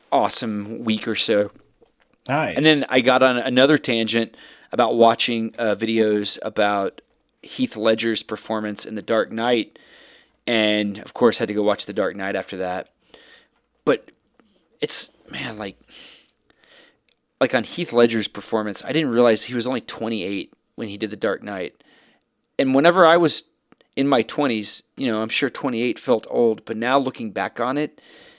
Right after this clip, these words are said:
Speaker 1: and, you know, being, I just turned forty-four and realizing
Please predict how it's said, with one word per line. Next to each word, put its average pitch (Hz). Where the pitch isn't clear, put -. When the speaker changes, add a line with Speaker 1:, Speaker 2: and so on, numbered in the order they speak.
Speaker 1:
and, 110
you 135
know, 98
being, 107
I 107
just 117
turned 120
forty-four 113
and 101
realizing 131